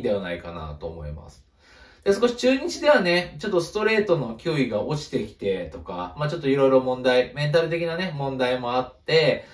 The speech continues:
えー、なかなかね、成績としては、えー、良くもなく悪くもなくっていうような状態だったんですけども、まあ、オリックスさんといえばもう、投手の育成はもうパリーグ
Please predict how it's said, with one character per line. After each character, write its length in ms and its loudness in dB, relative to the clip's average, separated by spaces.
え 120 2
ー、 40 2
な 140 -2
か 120 -2
な 140 -2
か 100 0
ね、 220 -4
成 200 -4
績 280 -4
と 140 0
し 80 -14
て 100 0
は、 320 4
え 220 -2
ー、 20 0
良 160 0
く 80 -6
も 140 -6
な 160 -6
く 120 -4
悪 220 0
く 80 -10
も 120 -10
な 120 -12
く 160 -8
っ 40 -12
て 160 -16
い 120 -8
う 60 -6
よ 60 -10
う 20 -12
な 100 -12
状 200 -10
態 220 -6
だ 120 -2
っ 80 -8
た 100 -10
ん 100 -14
で 80 -18
す 120 -20
け 60 -20
ど 60 -20
も、 340 -6
ま 100 2
あ、 40 8
オ 40 8
リ 100 6
ッ 60 -4
ク 140 6
ス 80 -4
さ 140 4
ん 80 0
と 60 2
い 20 6
え 80 4
ば 160 2
も 500 -8
う、 140 -20
投 180 4
手 140 -4
の 120 0
育 200 -6
成 280 2
は 360 -2
も 140 -8
う 20 -12
パ 140 0
リ 180 2
ー 20 -2
グ 300 0